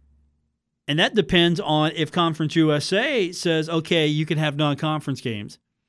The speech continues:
But then what if East Carolina says, "We can't because the American said no"? Then does Marshall start scrambling for an opponent?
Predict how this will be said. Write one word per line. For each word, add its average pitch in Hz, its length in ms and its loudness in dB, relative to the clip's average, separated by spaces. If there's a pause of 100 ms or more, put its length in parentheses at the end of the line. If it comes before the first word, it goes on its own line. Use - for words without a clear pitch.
(460)
But 156 140 0
then 160 180 4
what 170 160 4
if 175 140 0
East 170 200 -2
Carolina 170 460 2
says, 151 500 0 (480)
"We 151 140 2
can't 180 320 2
because 175 240 0
the 151 120 2
American 156 420 0
said 143 200 0
no"? 135 340 -2 (1900)
Then 170 100 2
does 151 180 4
Marshall 185 500 4
start 156 280 2
scrambling 147 680 0
for 135 180 -2
an 123 80 -4
opponent? 110 420 -8